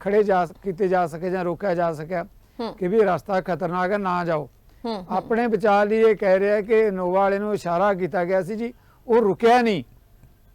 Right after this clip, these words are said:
Speaker 1: ਤੁਸੀਂ ਇਸ ਗੱਲ ਲਈ ਖੜ੍ਹੇ ਹੋ ਕਿ ਇਸ਼ਾਰਾ ਕਰਨ ਲਈ?
Speaker 2: ਜੀ।
Speaker 1: ਯਾਨੀ ਸਰਕਾਰਾਂ ਦੀ ਇਸ ਹੱਦ ਤੱਕ ਅਣਗਹਿਲੀ ਜਾਂ ਗੈਰ ਜ਼ਿੰਮੇਵਾਰੀ ਹੈ।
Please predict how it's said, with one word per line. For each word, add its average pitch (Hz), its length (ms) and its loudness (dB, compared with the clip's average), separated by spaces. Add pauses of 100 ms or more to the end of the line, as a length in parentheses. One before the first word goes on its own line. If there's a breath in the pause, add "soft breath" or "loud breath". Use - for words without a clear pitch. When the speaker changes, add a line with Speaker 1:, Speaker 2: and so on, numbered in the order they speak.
(640)
Speaker 1:
ਤੁਸੀਂ 175 260 -2
ਇਸ 185 160 2
ਗੱਲ 208 180 2
ਲਈ 233 120 2
ਖੜ੍ਹੇ 226 240 0
ਹੋ 226 80 -4
ਕਿ 220 100 0
ਇਸ਼ਾਰਾ 185 340 0
ਕਰਨ 202 280 0
ਲਈ? 226 200 2 (320)
Speaker 2:
ਜੀ। 214 140 -6
Speaker 1:
ਯਾਨੀ 214 200 -4
ਸਰਕਾਰਾਂ 190 560 -2
ਦੀ 226 120 0
ਇਸ 190 200 0
ਹੱਦ 175 440 -4
ਤੱਕ 214 160 0
ਅਣਗਹਿਲੀ 202 480 0
ਜਾਂ 208 140 2
ਗੈਰ 180 260 0
ਜ਼ਿੰਮੇਵਾਰੀ 180 540 -2
ਹੈ। 165 220 -4